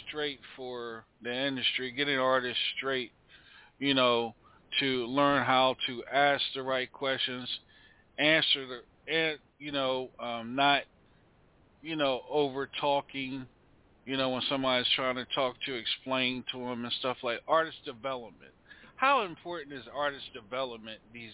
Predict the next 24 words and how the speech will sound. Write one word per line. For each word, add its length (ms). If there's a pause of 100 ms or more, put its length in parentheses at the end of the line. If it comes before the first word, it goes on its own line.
(100)
days 340 (100)
in 100
the 200
industry? 520 (480)
Can 100
you 100
guys, 360 (840)
you 100
know, 140
relate 380
on 200
that 180
real 160
quick? 180
Because 260
you 100
got 200
a 40
lot 220
of 120
artists 360
that 200
don't 240
listen 500